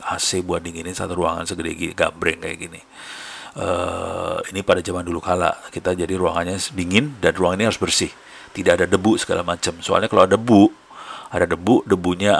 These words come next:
akan membuat, eh, baling-baling kipas angin yang ada di fan-fan di server itu bisa mati. Jadi, numpuk debu ada di fan dan akhirnya,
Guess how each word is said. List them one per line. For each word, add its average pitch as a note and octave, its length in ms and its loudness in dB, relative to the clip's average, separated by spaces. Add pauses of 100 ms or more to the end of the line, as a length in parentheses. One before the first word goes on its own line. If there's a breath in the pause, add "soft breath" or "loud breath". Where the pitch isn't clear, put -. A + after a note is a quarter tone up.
(120)
akan A2 480 6
membuat, F#2 640 4 (240)
eh, F2 480 -2
baling-baling F2 560 2
kipas F#2+ 400 4
angin F2+ 320 0
yang F2 160 -2
ada E2+ 160 0
di E2+ 320 -4
fan-fan F2+ 560 2
di E2+ 320 -6
server - 320 -2
itu G#2 320 -2 (400 loud breath)
bisa - 240 -6
mati. - 320 -10 (880)
Jadi, E2+ 320 -6 (480)
numpuk F#2+ 320 -4
debu F2 240 2
ada E2+ 80 -2
di E2 160 -4
fan A2+ 320 4
dan F2 160 -6
akhirnya, F#2 400 -4